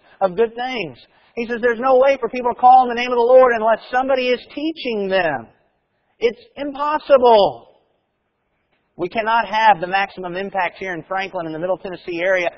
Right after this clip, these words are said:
until we clearly communicate the gospel's message to folks.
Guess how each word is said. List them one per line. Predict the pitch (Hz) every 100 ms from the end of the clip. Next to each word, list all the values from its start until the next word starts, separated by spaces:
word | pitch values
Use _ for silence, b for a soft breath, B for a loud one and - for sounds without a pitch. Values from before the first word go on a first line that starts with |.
| B 180
until | 180 214 220 190
we | 180 - -
clearly | 214 233 233 208 175
communicate | - 160 160 233 233 - 202 180
the | 156
gospel's | 139 202 226 - 190 160
message | 151 175 233 - 190 156 -
to | 165
folks. | - 175 123 -